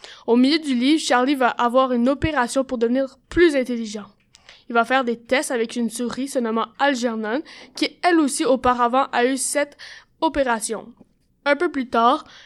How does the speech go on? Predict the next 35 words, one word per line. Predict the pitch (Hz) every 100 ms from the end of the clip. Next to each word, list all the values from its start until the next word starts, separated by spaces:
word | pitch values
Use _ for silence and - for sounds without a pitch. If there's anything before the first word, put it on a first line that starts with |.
| - _ -
la | 247
souris | 277 269 311
va | 269
mourir, | 247 247 233 269 349 - - -
et | 262
à | 247
la | 240
fin | 247 349
du | 262
livre, | 240 254 302
Charlie | - 277 269 285 349
va | 254 247
devenir | 254 254 294
de | 247
moins | 233 240 294
en | 277
moins | 254 285 269
intelligent, | 240 226 226 208 226 - _ - -
et | - 269
on | 262
perçoit | 254 330 - 370
des | 262
symptômes | - 311 302 269 277 311 330 _ _
qui | 262 262
indiquent | 247 247 294
qu'il | 247
va | 240
bientôt | 226 254 247
mourir. | 269 233 214 208 - - _ - - _
Qu'en | - 359
pensez-vous, | 359 330 269 226 277 339
Samuel, | - 285 254 285
qui | 285 277
est | 294 285
psychologue ? | - 320 269 214 202